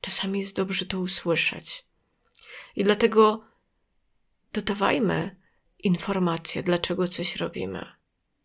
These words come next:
Podaję ci twoją herbatkę, ponieważ chcę ci zrobić przyjemność, żebyś mógł się uśmiechnąć do mnie. Nauczmy się dziękować za drobne kwestie.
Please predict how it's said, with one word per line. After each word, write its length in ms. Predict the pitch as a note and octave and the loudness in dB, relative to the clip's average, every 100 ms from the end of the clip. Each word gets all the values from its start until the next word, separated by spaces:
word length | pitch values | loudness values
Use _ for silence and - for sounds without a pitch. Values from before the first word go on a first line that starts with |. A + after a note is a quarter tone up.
| _ _ | _ _
Podaję 380 | - F#3 F3+ F#3+ | -6 -2 2 0
ci 280 | F#3+ G#3+ G3 | 0 -2 -2
twoją 380 | - - F#3+ F#3 | -4 -2 2 2
herbatkę, 840 | F#3 F#3 F3+ F3+ F3+ - - D4+ - _ _ _ _ _ _ _ _ | 2 -2 2 2 0 -6 -8 -8 -10 _ _ _ _ _ _ _ _
ponieważ 380 | - G3 F#3 F#3 | -6 -4 -2 -4
chcę 160 | F#3 F#3+ | -4 -8
ci 160 | - | -6
zrobić 380 | F#3 F#3 F#3 F#3 | -4 -4 -4 -6
przyjemność, 920 | - - F3+ D#3+ F3 C4 D4 - - _ _ _ _ _ _ _ _ _ _ _ | -6 -6 -4 -4 -2 -2 -4 -6 -12 _ _ _ _ _ _ _ _ _ _ _
żebyś 340 | - F#3+ F#3 - | -8 -4 -4 -4
mógł 160 | F3 | -4
się 140 | - E3+ | -4 -4
uśmiechnąć 680 | F3+ - D#3+ - D#3+ D#3+ | -4 -6 -8 -6 -8 -8
do 140 | - - | -10 -10
mnie. 340 | F#3 - G3 _ _ _ _ _ _ _ _ _ _ _ | -10 -12 -18 _ _ _ _ _ _ _ _ _ _ _
Nauczmy 400 | G3+ C4 E4+ F#4 | 2 2 2 0
się 140 | - G#3+ | 2 2
dziękować 580 | G#3 F#3+ G3+ F#3+ F#3+ | 2 2 0 0 0
za 120 | F#3 F3+ | 0 0
drobne 440 | F3+ F3+ F3+ E3 | 0 0 0 -2
kwestie. 800 | D#3+ - E3 - - - - | -6 -8 -6 -4 -6 -8 -16